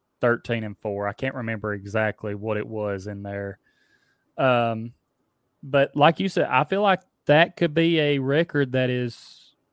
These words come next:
you know, especially if you get to that twelve and five or thirteen and four record, that could very well be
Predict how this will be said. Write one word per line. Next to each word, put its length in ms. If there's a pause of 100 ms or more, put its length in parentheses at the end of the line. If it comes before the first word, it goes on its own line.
(100)
you 100
know, 60
especially 460
if 100
you 100
get 260
to 200
that 300 (680)
twelve 460
and 200
five 640
or 520 (260)
thirteen 460
and 160
four 360
record, 540 (680)
that 200
could 140
very 240
well 220
be 540